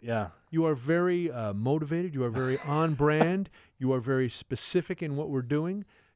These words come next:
Speaker 2: Jesse and I, a little more, uh, scattered. I will admit it was the ramens that threw me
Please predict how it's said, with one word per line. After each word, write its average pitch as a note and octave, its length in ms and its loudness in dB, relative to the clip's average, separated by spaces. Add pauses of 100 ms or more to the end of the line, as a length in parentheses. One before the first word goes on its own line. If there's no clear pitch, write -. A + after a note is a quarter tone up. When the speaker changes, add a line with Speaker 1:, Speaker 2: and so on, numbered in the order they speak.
(120)
Speaker 2:
Jesse F#3 420 4
and F3+ 100 4
I, F3 200 4
a F3 60 2
little D#3+ 200 2
more, D#3+ 480 2
uh, B2 400 -4 (100)
scattered. E3 600 0 (600)
I D#3 160 6
will D#3+ 160 2
admit D#3+ 280 2
it E3 120 -2
was C3 160 0
the C3 100 0
ramens C#3+ 460 0
that C3+ 160 -10
threw D3 200 -4
me C#3+ 340 -2